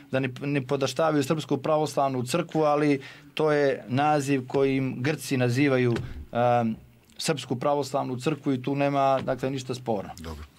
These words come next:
Speaker 2: A, da li imaš kritički odnos prema onim strujama u toj crkvi? To je, ta crkva je stvarno jedna moćna, e, politič-,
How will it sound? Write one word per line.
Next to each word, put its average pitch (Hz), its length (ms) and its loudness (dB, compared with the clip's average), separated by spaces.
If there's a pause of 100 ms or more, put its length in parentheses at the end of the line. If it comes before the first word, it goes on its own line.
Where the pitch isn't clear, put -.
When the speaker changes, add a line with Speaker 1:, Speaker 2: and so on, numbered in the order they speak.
(420)
Speaker 2:
A, 87 440 0 (640)
da 95 180 -4
li 156 120 -2
imaš 160 280 -2
kritički - 580 -6
odnos 127 220 0
prema 101 400 -4 (540)
onim 110 280 -2
strujama 101 560 -2
u 85 100 -4
toj 92 220 -4
crkvi? 87 440 -10 (140)
To 87 100 -6
je, 90 140 -4 (420)
ta 95 120 -10
crkva - 320 -10
je 87 80 -6
stvarno 98 320 -8
jedna 98 160 -6
moćna, 92 480 -8
e, 78 240 -16 (540)
politič-, 90 460 -10